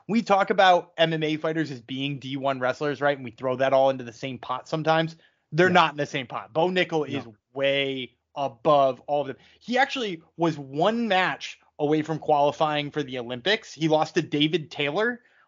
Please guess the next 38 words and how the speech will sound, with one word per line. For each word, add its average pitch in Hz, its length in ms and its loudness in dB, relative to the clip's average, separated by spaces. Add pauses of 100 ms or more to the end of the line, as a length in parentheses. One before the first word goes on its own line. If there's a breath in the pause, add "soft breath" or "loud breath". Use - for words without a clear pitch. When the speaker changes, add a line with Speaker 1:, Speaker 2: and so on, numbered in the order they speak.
(140)
Speaker 1:
uh, 139 340 4
in 160 140 -2
the 147 100 4
twenty 156 360 0
twenty 160 260 -2
qualifiers, 160 580 2
the 143 80 -6
U 139 140 0
F 139 120 0
qualifiers. 175 640 2 (280 soft breath)
David 190 320 2
Taylor 202 240 4
won 165 220 0
the 160 80 0
gold 147 240 4
medal 135 240 0
in 120 80 -12
Tokyo. 113 460 -10 (540)
So, 185 100 2
like, 165 200 2 (120)
the 202 220 -4
only 220 380 2
person 202 340 0
who 175 160 -4
stopped 165 400 -8
him 202 160 -4
from 196 160 -8
getting 196 240 -4
to 202 80 -2
the 202 140 -2
Olympics 202 320 -4
was 151 100 -2
the 156 80 -4
guy 147 240 2
who 147 120 -4
won 151 200 2
the 139 80 -2
gold 139 320 2